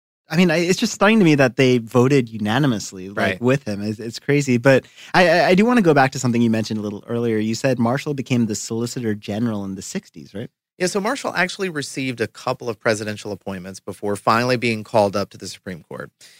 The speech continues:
Speaker 2: He left the N double A C P in the early sixties, and this was to serve on the U S Court of Appeals, and that was after being nominated by President Kennedy.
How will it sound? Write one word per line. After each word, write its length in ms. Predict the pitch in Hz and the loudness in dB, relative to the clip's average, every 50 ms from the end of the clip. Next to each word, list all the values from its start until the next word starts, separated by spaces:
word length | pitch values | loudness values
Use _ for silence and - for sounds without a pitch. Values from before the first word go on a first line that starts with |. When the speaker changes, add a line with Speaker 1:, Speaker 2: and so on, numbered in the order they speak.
| _ _ | _ _
Speaker 2:
He 160 | _ - 123 117 | _ -2 0 2
left 320 | 117 117 120 135 139 - | 4 6 4 4 2 0
the 100 | 147 127 | -2 -2
N 80 | 127 127 | 2 2
double 180 | 120 113 113 113 | 2 2 2 0
A 60 | 113 | 0
C 160 | - - 123 | -2 -4 -10
P 220 | 113 - 117 104 104 | -8 -6 -6 -4 -4
in 100 | 101 98 | -4 -4
the 100 | 98 85 | -6 -8
early 320 | - 101 101 98 101 101 | -6 -4 -4 -4 -4 -6
sixties, 580 | 95 - - 120 113 - - 101 113 233 - _ _ - | -6 -2 -2 -2 -2 0 -6 -10 -10 -10 -14 _ _ -12
and 140 | - 101 107 | -8 -4 -4
this 140 | 107 - | -4 -2
was 140 | - 107 98 | -4 -6 -4
to 100 | - 104 | -4 -8
serve 340 | 98 - 120 110 110 104 107 | -6 -2 0 0 2 2 0
on 140 | 107 104 101 | -2 -4 -4
the 60 | 101 | -4
U 160 | 101 104 104 104 | -2 0 0 0
S 120 | 104 - | 0 -2
Court 320 | - - - 104 101 - - | -6 -2 0 0 0 0 -2
of 100 | 101 101 | -4 -8
Appeals, 640 | 92 - _ - - 117 104 101 98 98 104 - - _ _ _ _ _ _ | -8 -8 _ -10 -6 -2 -2 0 0 0 -2 -6 -10 _ _ _ _ _ _
and 120 | - 123 131 | -2 0 2
that 100 | 139 139 | 2 2
was 120 | 143 123 - - | 2 0 -2 -2
after 380 | 120 127 143 165 - - 180 156 | 0 2 2 2 2 0 -2 0
being 260 | 143 151 135 131 123 | 0 0 -2 -2 0
nominated 480 | 117 110 110 110 110 104 104 104 104 92 | 2 2 2 2 2 0 0 0 0 0
by 140 | 98 98 95 | 0 -2 -2
President 520 | _ - - 92 90 98 95 95 98 - | _ -4 -4 -4 -4 -4 -10 -12 -14 -12
Kennedy. 400 | - - 202 - - - - _ | -6 -4 -4 -4 -4 -8 -10 _